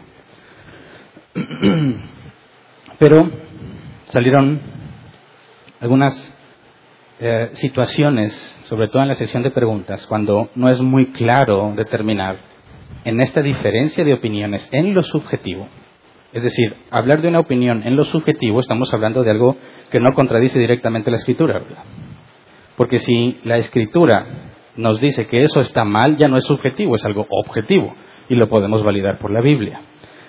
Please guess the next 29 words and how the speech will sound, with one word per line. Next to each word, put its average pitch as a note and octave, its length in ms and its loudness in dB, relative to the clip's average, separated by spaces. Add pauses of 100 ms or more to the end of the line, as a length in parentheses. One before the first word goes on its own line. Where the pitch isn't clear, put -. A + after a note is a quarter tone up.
(120)
Pero B2+ 200 4
hay E3 140 6
ciertas - 520 -2
áreas B2+ 480 2
en A2+ 100 -6
las A#2 140 -6
que - 80 -10
no A#2+ 160 -2
es C3 140 -2
clara B2+ 400 0
la A#2 80 -2
Escritura, G#2 540 -8 (120)
<clears throat> D3 440 -4
o A#2+ 100 2
no B2+ 100 2
nos C3+ 140 2
da C3 80 4
el B2+ 100 2
detalle B2+ 640 0
necesario A#2+ 840 0 (540)
para A#2 140 4
poder A#2 200 4
determinar A2 580 -2
si A#2 100 0
algo A2 180 0
es G#2 100 -2
correcto G2+ 460 -4
o F#2+ 60 -6
incorrecto. A2+ 600 -4